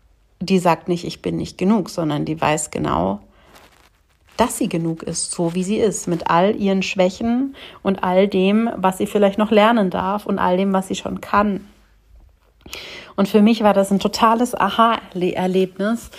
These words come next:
als ich mich näher damit beschäftigt habe und irgendwie gemerkt habe, so, ja, ich darf in diese Kraft treten.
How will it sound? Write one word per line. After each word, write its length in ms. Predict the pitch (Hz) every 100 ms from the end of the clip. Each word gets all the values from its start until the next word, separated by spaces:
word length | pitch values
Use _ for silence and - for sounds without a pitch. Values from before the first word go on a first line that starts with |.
| - - - -
als 180 | 190 196
ich 160 | 190
mich 160 | 190 -
näher 260 | 202 214
damit 280 | 208 190 190
beschäftigt 640 | 185 - 208 233 - 180 -
habe 220 | 180 185
und 120 | 180
irgendwie 360 | 190 196 196 185
gemerkt 580 | 180 185 196 220 -
habe, 220 | 190 175 -
so, 400 | - 175 170 175 - - - - - _ _ _ _ _ _ _ _ _ _
ja, 260 | - 226 269
ich 160 | 180 -
darf 340 | 190 202 - -
in 160 | 196
diese 240 | 202 190 190
Kraft 400 | - 294 294 -
treten. 680 | - 160 156 - - 185